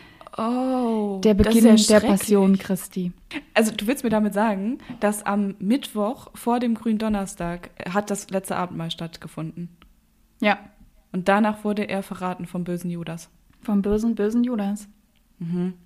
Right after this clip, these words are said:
Speaker 2: So, gehen wir mal weiter. Wir sind jetzt mitten in den Osterfeiertagen. Warum haben wir dann also an Karfreitag frei, Mona? Was ist da passiert? Komm, Karfreitag kriegen wir jetzt aber zusammen, ohne Gedächtnispalast.
Speaker 1: Also an Karfreitag ist ja logisch.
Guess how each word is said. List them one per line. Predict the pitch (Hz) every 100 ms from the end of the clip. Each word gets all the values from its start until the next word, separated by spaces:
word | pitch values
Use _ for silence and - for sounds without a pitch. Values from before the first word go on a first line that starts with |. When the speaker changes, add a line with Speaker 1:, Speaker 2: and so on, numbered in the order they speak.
| _ - - -
Speaker 2:
So, | 214 190 185 - - - _ _ - -
gehen | 277
wir | 320
mal | 302 226
weiter. | 220 247 226 233 -
Wir | 226
sind | 233
jetzt | 254 -
mitten | 269 330 294
in | 247
den | 240
Osterfeiertagen. | 226 233 214 202 185 185 185 180 196 233 - - - - -
Warum | 220 226 311 320
haben | 285
wir | 285
dann | 269 240
also | 220 220
an | 220
Karfreitag | - 240 - 254 285 202 -
frei, | - 180
Mona? | 185 185 185 196
Was | 233 240
ist | 247 262
da |
passiert? | 254 247 - 208 196 - - _ - - -
Komm, | - 202 -
Karfreitag | 208 202 254 285 320
kriegen | 320
wir | 285
jetzt | 262 226
aber | 220
zusammen, | 220 196 190
ohne | - 302 269
Gedächtnispalast. | 233 226 208 - 190 175 - - _ _ _ - _ _ - - - -
Speaker 1:
Also | - 196 196
an | 185 214
Karfreitag | 208 208 - 214 247 262 254
ist | 214 208
ja | 214
logisch. | 180 170 165 131 127 -